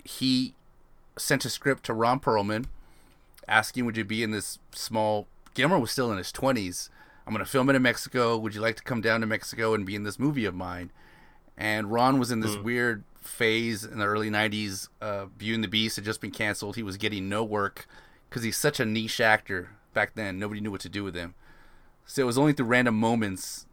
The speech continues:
Speaker 1: like, a
Speaker 2: He's
Speaker 1: buddy
Speaker 2: got a
Speaker 1: of mi-
Speaker 2: unique, he's got a, a unique look. So I'm, I can imagine why or how he would have limited <laughs>
Speaker 1: Yeah.
Speaker 2: opportunities. <laughs>
Speaker 1: He was mostly known through,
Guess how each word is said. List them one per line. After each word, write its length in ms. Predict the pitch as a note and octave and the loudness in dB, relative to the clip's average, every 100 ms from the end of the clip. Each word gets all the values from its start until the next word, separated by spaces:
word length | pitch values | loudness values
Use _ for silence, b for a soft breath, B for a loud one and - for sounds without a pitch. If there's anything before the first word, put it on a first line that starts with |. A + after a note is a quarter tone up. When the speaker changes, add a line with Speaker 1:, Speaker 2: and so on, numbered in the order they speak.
| - | -12
Speaker 1:
like, 180 | A2 A#2+ | -8 0
a 60 | |
Speaker 2:
He's 100 | D3+ | 6
Speaker 1:
buddy 120 | D3+ | 8
Speaker 2:
got 60 | - | 10
a 20 | |
Speaker 1:
of 40 | G#3+ | 10
mi- 40 | |
Speaker 2:
unique, 300 | E3+ C#3 E3 | 8 8 6
he's 240 | - D3+ D#3+ | 2 -6 0
got 120 | A3+ | 4
a, 40 | |
a 260 | E3+ D#3 D#3 | 4 4 0
unique 380 | D3 C#3 D#3 C3+ | 0 4 4 4
look. 400 | C3 F#2 - - | 2 2 -2 -10
So 460 | - A#2+ A2 G#2+ A2 | -2 2 2 4 2
I'm, 180 | A#2+ B2+ | 2 2
I 120 | C3 | 0
can 140 | - C3+ | 0 0
imagine 420 | C3 C3 A#2+ A#2 | 0 -2 -2 -2
why 520 | A2+ G#2+ G#2 G#2 G#2 - - B B B B B B B - | 0 0 0 -4 -8 -16 -20 B B B B B B B -10
or 140 | G#2 G#2 | -2 2
how 300 | B2+ B2 A2+ | 6 6 4
he 560 | A2 - A2+ G2+ G2 F#2 | -2 -6 -4 -2 -4 -6
would 120 | G#2+ G#2 | -8 -4
have 180 | G#2+ | -2
limited 440 | A2+ A2+ G2+ G2 F#2 - | -2 -4 -4 -6 -8 -10
<laughs> 1400 | A#2+ C3 - - D3+ - F#3 - - - - - - - | -4 -4 -4 -4 -4 6 6 6 -2 -12 -18 -20 -20 -8
Speaker 1:
Yeah. 200 | - A#3 | 6 8
Speaker 2:
opportunities. 560 | D#3 B2+ A2 G2+ G2+ C#3 | 8 4 2 0 -4 -4
<laughs> 200 | - C#3+ | -4 -2
Speaker 1:
He 60 | E3 | 0
was 160 | F3 D#3+ | 2 4
mostly 360 | D#3 F#3+ - G3+ | 4 4 2 2
known 360 | C#3+ D3+ G3 F3 | 6 6 4 0
through, 460 | D3 D3 C#3 B2+ | 0 2 2 -2